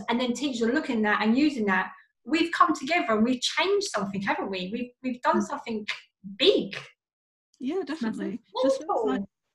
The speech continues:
Speaker 3: kind of like, yeah, m-, people who kind of work in that, in that kind of environment or have been in, in that lifestyle obviously know it.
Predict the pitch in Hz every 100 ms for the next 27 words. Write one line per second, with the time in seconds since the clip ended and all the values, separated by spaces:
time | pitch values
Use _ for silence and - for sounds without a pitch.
0 | - 285 277 277 247 220 - - _ _
1 | _ _ 233 254 247 226 240 - _ -
2 | - 269 262 233 240 247 233 226 226 226
3 | 220 226 - 220 220 - 214 220 208 190
4 | - - - 214 202 196 202 202 202 -
5 | 196 196 208 202 208 214 190 - 196 202
6 | 202 202 190 180 190 190 202 - 190 202
7 | 214 131 202